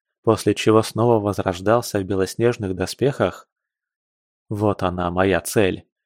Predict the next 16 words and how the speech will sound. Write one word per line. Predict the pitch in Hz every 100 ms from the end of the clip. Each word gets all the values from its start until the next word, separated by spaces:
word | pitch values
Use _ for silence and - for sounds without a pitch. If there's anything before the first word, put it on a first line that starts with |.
| _ _ _ _
Именно | 127 131 131 127 123
этого | 135 135 131 127
человека | - 113 110 120 139 117
я | 117
должен | 113 120 131 123 104
убить | 101 123 127 - _ _
для | - 98 110
того, | - 110 107 135
чтобы | - 120 123
прекратилась | - 120 120 120 - 123 123
вся | - - 123
эта | 123 131
техника. | 131 131 104 101 92 92 90 - _ _ _ _ _ _ _
Трупы | 117 117 - 104
были | 101 110
везде. | 98 95 90 90 107 90